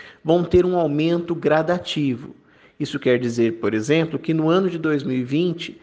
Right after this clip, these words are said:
a idade pra mulher se aposentar será sessenta anos e seis meses. Em dois mil e vinte e um,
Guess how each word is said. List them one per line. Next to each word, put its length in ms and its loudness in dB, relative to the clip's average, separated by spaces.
a 100 2
idade 460 2
pra 160 0
mulher 340 0
se 100 -10
aposentar 600 -2
será 260 0
sessenta 640 0
anos 640 2
e 60 -4
seis 340 2
meses. 580 -4
Em 140 0
dois 240 6
mil 200 0
e 80 0
vinte 340 -4
e 40 0
um, 300 -2